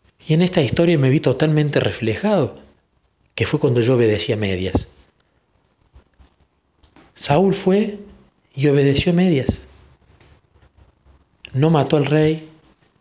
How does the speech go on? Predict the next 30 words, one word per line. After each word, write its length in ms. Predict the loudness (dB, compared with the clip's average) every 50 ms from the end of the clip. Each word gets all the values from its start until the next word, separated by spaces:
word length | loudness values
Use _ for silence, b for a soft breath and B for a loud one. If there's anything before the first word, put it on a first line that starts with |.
| _ _ _ _ _ _ _ _ _ _ _ -6
y 140 | -2 0
no 80 | 2 0
exterminó 460 | 0 0 0 0 2 2 2 2 2
todos 180 | 2 2 2 2
los 100 | 0 0
animales, 680 | -2 -2 -2 0 2 2 0 0 -2 -6 -10 -18 -20 -20 _ -20 -20 _ _ _ _ _ _ _ _ _ _ _ _ _
sino 340 | -10 -4 -2 0 2 2 2
que 380 | 2 2 0 0 0 -4 -8 -14 -20 -20 _ -10 -4
agarró 380 | 0 2 2 2 2 2 0
y 60 | 0 0
dijo: 420 | -2 -2 -4 -2 -4 -4 -4 B B B B B B B B B B B B B B B B B B _ -2
"No, 180 | 0 2 2 2
esto 240 | 2 2 0 0 2
no, 240 | 2 0 0 -2 -2
esto 200 | -4 -2 0 0
no 120 | 0 2 2
vamos 240 | 2 2 0 0
a 40 | 0
obedecer, 480 | 0 0 0 0 -2 -4 -4 -6 -6 -4
porque 200 | -6 -4 -2 -2
esto 140 | 0 0 2
lo 80 | 2 2
voy 60 | 2
a 20 |
usar 200 | 2 0 -2 0
para 140 | 0 0 2
holocaustos, 580 | 2 2 2 2 2 0 0 0 -2 -6 -4 -2
me 80 | -2
los 140 | 0 0 0
llevo". 320 | 0 0 0 0 -2 -8